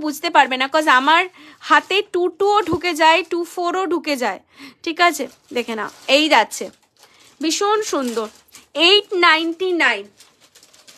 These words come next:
চলো, নেক্সট যাবো। ওয়াও,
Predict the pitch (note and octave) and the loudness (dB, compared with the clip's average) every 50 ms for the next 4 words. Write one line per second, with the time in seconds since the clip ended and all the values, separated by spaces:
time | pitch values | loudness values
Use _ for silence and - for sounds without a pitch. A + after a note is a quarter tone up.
0 | - - _ _ _ - - - - _ _ _ _ _ _ _ _ _ _ _ | -20 -20 _ _ _ -20 -20 -20 -20 _ _ _ _ _ _ _ _ _ _ _
1 | _ _ _ _ - - - - - - _ _ _ - G4 E4 D4+ C#4+ C4+ A#3 | _ _ _ _ -20 -20 -20 -20 -20 -20 _ _ _ 0 2 2 4 2 0 -4
2 | A#3+ - _ _ - - - _ - C#4+ D4 E4 F#4+ G4+ A#4+ B4+ - - - - | -8 -12 _ _ -20 -20 -20 _ -6 -4 -2 2 2 2 2 0 -4 -8 0 2
3 | - A4+ A4 A4 A4 G4 D4 A#3+ A#3 A#3+ B3+ C4+ C#4 C#4+ C#4 C4+ C4 B3+ B3 A#3 | 2 2 2 -2 -4 -4 0 2 2 4 6 6 6 4 4 4 2 2 2 0
4 | A3+ A#3 A#3 | -2 -6 -10